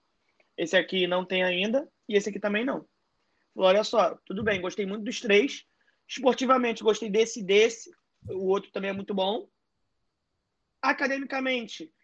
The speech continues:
esse que eu gostei aqui já tá pronto, então é ele que eu vou querer, já quero ele. E eu preciso ver se esses dois aí", eu falei, "Coach, peraí que eu vou falar com os caras."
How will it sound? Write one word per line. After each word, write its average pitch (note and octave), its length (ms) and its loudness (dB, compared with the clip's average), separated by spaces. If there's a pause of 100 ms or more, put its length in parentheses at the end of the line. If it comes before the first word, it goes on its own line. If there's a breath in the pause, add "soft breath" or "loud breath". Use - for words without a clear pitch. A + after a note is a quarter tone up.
(100)
esse G#3+ 240 2
que - 60 -6
eu A#3 80 2
gostei A#3 380 -2
aqui G#3+ 400 -8 (320)
já F#3+ 160 0
tá G3+ 120 0
pronto, A3 360 -2
então G#3 260 -6
é G3+ 60 2
ele G3+ 100 -4
que G#3 80 -8
eu G3+ 40 -4
vou G3+ 100 -4
querer, G3 300 2
já G#3+ 120 -6
quero G#3 260 -4
ele. A3+ 300 0 (640)
E C4+ 340 -2 (240)
eu A3+ 120 2
preciso A3+ 420 -4
ver A3 340 4 (200)
se - 180 -14
esses A#3+ 300 -2
dois A#3 240 2
aí", B3 80 0
eu C4 80 -6
falei, G#3+ 200 -2 (140)
"Coach, G#3+ 260 0
peraí G3+ 200 -6
que G#3 40 -10
eu A3 60 -8
vou G#3 80 -16
falar A3 180 -6
com C#4 100 -16
os B3+ 60 -16
caras." - 440 -10